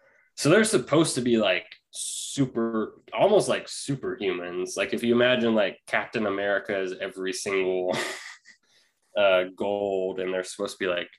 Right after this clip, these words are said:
you know, absolutely flawless,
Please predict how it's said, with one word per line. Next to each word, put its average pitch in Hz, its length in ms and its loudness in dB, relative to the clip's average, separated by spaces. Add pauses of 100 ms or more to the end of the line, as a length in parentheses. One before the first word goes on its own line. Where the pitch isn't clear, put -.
(680)
you 92 80 -2
know, 87 180 -4
absolutely 113 720 0
flawless, 98 1300 -2